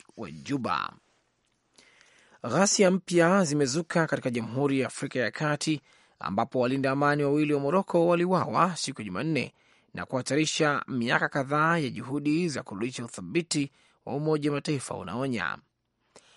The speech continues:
Katibu Mkuu wa Umoja wa Mataifa Antonio Guterres alilaani mauaji ya walinda amani ambao walishambuliwa ghafla katika mji wa kusini magharibi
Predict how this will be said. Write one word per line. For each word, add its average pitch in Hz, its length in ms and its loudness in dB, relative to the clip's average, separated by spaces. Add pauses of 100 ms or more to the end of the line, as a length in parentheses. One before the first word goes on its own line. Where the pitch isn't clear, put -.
Katibu 104 300 -6
Mkuu 151 280 0
wa 151 60 10
Umoja 151 360 2
wa 147 60 0
Mataifa 160 460 -2
Antonio 147 460 -2
Guterres 147 640 0 (420)
alilaani 156 600 2
mauaji 139 480 -2
ya 135 40 0
walinda 104 320 -4
amani 160 500 0 (300)
ambao 139 480 2
walishambuliwa 143 640 2
ghafla 156 560 -4
katika - 240 -12
mji 131 220 -4
wa 113 60 -4
kusini 156 420 -4
magharibi 131 520 -2